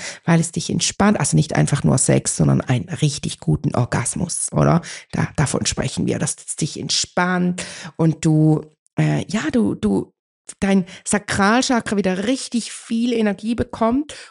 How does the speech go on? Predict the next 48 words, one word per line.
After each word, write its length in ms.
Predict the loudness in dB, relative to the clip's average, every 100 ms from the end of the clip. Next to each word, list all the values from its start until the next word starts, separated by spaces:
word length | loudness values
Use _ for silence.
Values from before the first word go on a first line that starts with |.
| -2
und, 260 | 0 2 0
und 380 | 0 0 -4 -6
richtig 400 | -4 -6 -6 -8
aktiviert 720 | -8 -6 -4 0 2 0 -2
ist 500 | -4 -2 -4 -10 -14 -20 -20 _ -2
durch 180 | -2
deine 240 | 0 0 0
sexuelle 720 | 0 -2 0 2 4 4 2
Betätigung. 840 | 0 -4 0 0 0 0 2 0
Da 340 | 0 2 4 4
musst 280 | 4 2 2
du 40 |
nicht 160 | 2 2
unbedingt 340 | 4 2 2
Sex 260 | 0 -2 -2
mit 120 | 0
deinem 180 | 0 0
Partner 320 | 0 0 -2
haben, 140 | -2
kannst 240 | -2 -2 -2
ja 80 |
auch 80 | -4
selber 260 | 0 0 2
einen 140 | 2
Orgasmus 460 | 0 0 -4 -4 -2
machen. 220 | -2 -2
Dara-, 240 | -4 -2 -2 -4 -18 -16
es 120 | -4
kommt 220 | 0 0
nicht 180 | -2 -2
darauf 360 | -2 0 -2 -2
an, 400 | 0 0 -2 -4
wie 160 | -2
du 220 | -2 -2
zu 160 | -4 -4
diesem 220 | -2 -2
Orgasmus 560 | -2 -2 -2 -2 -4 -4
kommst. 400 | -2 -2 -4 -8
Es 140 | -6
wäre 140 | -2 -2
einfach 240 | -4 -8
gut, 240 | -6 -2
wenn 140 | 0 2
du 60 |
einen 220 | 2 0 2
Orgasmus 640 | 0 2 0 0 -2 -2
kreierst. 480 | -4 0 0 0 -4 -18 -18 -18 -2
Und 200 | -2